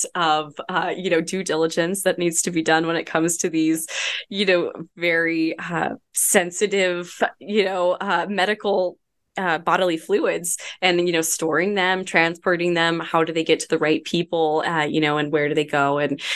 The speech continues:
thankfully, uh, you know, T W C does have the, um, the infrastructure that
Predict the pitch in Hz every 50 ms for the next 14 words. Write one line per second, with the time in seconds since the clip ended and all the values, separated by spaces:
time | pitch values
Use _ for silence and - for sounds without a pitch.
0 | - - - - 220 220 233 233 - 233 214 202 202 190 175 165 - - 165 170
1 | - - - 175 170 165 160 - - 190 175 175 165 165 170 170 - 175 170 160
2 | - 156 160 170 165 - 170 160 - 160 156 151 147 139 139 160 151 143 139 143
3 | 139 - - - - - 190 196 196 240 214 - - 202 185 - - 196 175 170
4 | 170 170 175 165 147 139